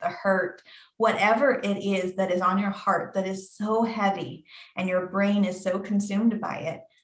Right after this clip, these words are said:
you have to acknowledge it. You have to see it. You know, I do a lot of visualizations for myself, um, and meditations. And one of the things I often find is, you know, a lot of visualizations take you on, like, a walking journey.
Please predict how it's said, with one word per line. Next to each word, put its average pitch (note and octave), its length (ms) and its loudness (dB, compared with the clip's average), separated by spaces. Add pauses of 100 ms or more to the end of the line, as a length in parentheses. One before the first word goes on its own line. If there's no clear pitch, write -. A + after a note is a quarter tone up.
you G3 120 0
have G#3 300 -6
to F#3+ 160 -6
acknowledge F#3+ 540 -4
it. - 160 -12 (100)
You G#3+ 80 -4
have G3+ 240 -6
to - 80 -16
see - 320 -6
it. - 240 -10 (540)
You F#3+ 60 0
know, F#3 60 2
I F#3+ 60 2
do A3 140 4
a - 20 4
lot G3 220 4
of G3 200 4
visualizations B3 1160 0
for G3+ 140 0
myself, B3 580 2 (240)
um, F#3+ 480 0
and F3+ 140 -6
meditations. G3+ 840 -4
And F#3+ 140 -2
one G3 140 2
of A3+ 120 0
the G3 120 -2
things F#3+ 320 0
I F3+ 240 -2
often G3 420 0
find G3 560 -2 (380)
is, G3 340 0 (640)
you B3 140 4
know, F3+ 160 4
a F#3+ 80 4
lot B3 180 6
of A3 140 2
visualizations G3+ 760 2
take F#3+ 200 -4
you G3+ 80 4
on, F#3 100 2
like, F3 140 0
a F#3+ 40 0
walking F3+ 520 -2
journey. - 460 -10